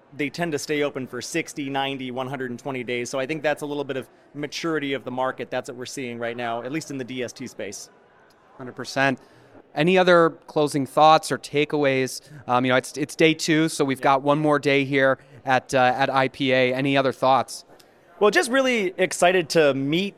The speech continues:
Speaker 1: in person, uh, a lot of the folks that we've been interacting with via email and on the phone and on Zoom, uh, over the past several weeks and months. You know, we've seen,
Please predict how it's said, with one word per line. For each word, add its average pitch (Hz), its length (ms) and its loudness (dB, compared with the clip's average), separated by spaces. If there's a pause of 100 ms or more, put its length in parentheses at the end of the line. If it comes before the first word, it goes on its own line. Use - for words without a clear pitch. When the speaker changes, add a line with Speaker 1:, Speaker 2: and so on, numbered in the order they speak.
Speaker 1:
in 160 240 2
person, 170 500 -2
uh, - 100 -4
a 143 180 6
lot 139 180 6
of 147 60 2
the 135 60 0
folks 156 280 0
that 139 120 -2
we've 143 160 -2
been 131 120 0
interacting 135 600 0
with 139 240 2
via 131 280 0
email 151 600 4
and 127 100 0
on 131 160 0
the 123 40 -2
phone 156 360 2
and 139 100 -2
on 127 180 0
Zoom, 151 520 0 (400)
uh, 135 340 4
over 147 220 2
the 139 80 -2
past 139 380 0
several 135 340 0
weeks 143 260 -4
and 139 100 -4
months. 139 300 -2
You 143 40 -6
know, 139 60 -4
we've 135 160 -4
seen, 147 480 -2